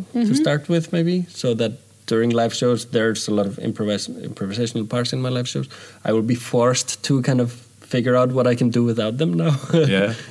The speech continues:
Speaker 1: and see if I can discover something new. 'Cause, yeah, it's, it's a lovely project. It's inspired so much music.
Speaker 2: Yeah.
Speaker 1: I used it on some kind of piece as well.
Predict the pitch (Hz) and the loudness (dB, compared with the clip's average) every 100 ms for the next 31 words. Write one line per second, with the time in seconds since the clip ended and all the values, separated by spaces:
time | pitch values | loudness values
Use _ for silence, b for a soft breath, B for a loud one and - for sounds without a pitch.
0 | 107 113 110 - 113 101 98 104 90 - | -8 -4 -2 0 -2 -2 -4 -4 -6 -6
1 | 85 87 90 92 92 92 90 92 98 - | -8 -8 -8 -10 -8 -6 -6 -8 -12 -16
2 | - - B B B B B B B - | -18 -18 B B B B B B B -12
3 | - 90 92 - - - 113 110 107 98 | -6 -6 -4 -6 -6 -2 0 0 0 -2
4 | 95 - - 104 98 98 98 107 - - | -2 -6 -6 -4 -2 -4 -4 -8 -10 -14
5 | - - 107 - 101 95 92 - - - | -14 -8 -8 -4 -4 -4 -6 -8 -8 -6
6 | 113 110 - - - 104 104 107 104 160 | -4 -4 -6 -8 -8 -8 -6 -8 -6 -6
7 | 143 139 - - - - - - - 101 | -6 -8 -12 -20 -20 -20 -20 -12 -6 -6
8 | 85 - 92 90 95 92 95 92 - 98 | -6 -6 -6 -6 -6 -6 -6 -6 -6 -6
9 | 95 90 113 113 113 110 | -6 -6 -2 0 0 -2